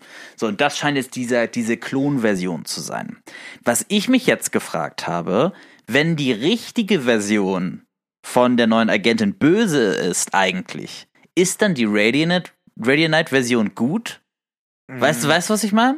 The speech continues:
Speaker 2: Ja, ich weiß, was du meinst, aber ich glaube, ist nicht eigentlich ein Radiant nur jemand, der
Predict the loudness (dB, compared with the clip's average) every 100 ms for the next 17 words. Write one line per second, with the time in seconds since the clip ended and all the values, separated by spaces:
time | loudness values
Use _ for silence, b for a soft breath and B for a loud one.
0 | -4 -4 -4 -2 0 0 0 -2 0 0
1 | 0 -2 -2 0 0 2 -2 -6 B B
2 | B -4 -2 -2 -2 -2 -4 -2 0 0
3 | 0 -2 -2 -2 -2 0 -2 -2 0 0
4 | 2 2 0